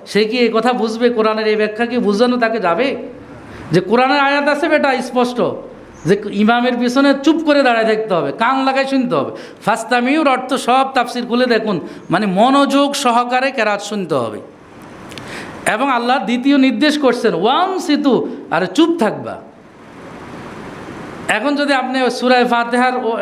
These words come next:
ওই, ওই হাদিস, বুখারীর হাদিসকে কোরআনের আয়াতের সাথে আসি, আনি লাগান, বুঝতে হবে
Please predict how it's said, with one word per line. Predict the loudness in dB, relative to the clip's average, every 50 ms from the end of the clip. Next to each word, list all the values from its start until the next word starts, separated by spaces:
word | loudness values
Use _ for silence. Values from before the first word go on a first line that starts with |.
| 2 2 4
ওই, | 4 2 2
ওই | 2 2 2 2
হাদিস, | 2 0 -2 -2 -4 -4
বুখারীর | -4 -4 -2 0 0 0 2 0
হাদিসকে | 0 0 -2 -4 -6 -4 0 0 0 0 0 -4 -10 -14 -18 -8 -2
কোরআনের | 0 2 2 2 2 0 0 0
আয়াতের | 0 0 0 0 0 -2 -2 -4
সাথে | -2 -2 -2 0 0
আসি, | 0 0 0 -2 -4 -4 -4
আনি | -2 -2 0 0
লাগান, | 0 0 0 0 0 0 -2 -2 -6 -10 -12 -18 -20 -12 -4
বুঝতে | 0 0 0 2 2 0 2
হবে | 2 2 2 2 0 0